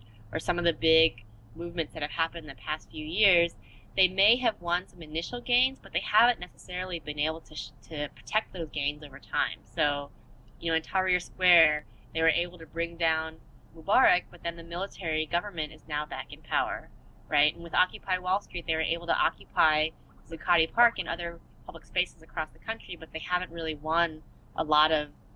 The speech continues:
um, policy changes when it comes to questions of economic inequality. And so as I began to do this research, I sort of had that in the back of my head. And what I began to see was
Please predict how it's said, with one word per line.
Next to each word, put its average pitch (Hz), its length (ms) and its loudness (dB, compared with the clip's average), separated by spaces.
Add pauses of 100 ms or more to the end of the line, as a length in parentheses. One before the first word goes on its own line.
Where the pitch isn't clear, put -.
(300)
um, 147 200 -8
policy 262 460 2
changes 156 460 -6
when 165 100 -12
it 147 140 -10
comes 156 260 -2 (120)
to 143 260 0 (220)
questions 156 280 -8
of 143 100 -6
economic 143 400 -4 (200)
inequality. 147 640 2 (1040)
And 196 180 -2
so 196 400 4 (500)
as 254 180 4
I 311 80 2
began 226 280 -6
to 220 80 -20
do - 100 -16
this 180 240 -18
research, 254 300 -6
I 190 60 -4
sort 202 200 -10
of 180 80 -8
had 233 340 2
that 185 160 -2
in 185 60 -20
the 175 60 -18
back 165 260 -4
of 175 80 -16
my 151 120 -6
head. 214 320 -2
And 180 80 -12
what 180 100 -4
I 175 100 2
began 196 380 0
to 208 100 -16
see 233 380 -8
was 190 140 -10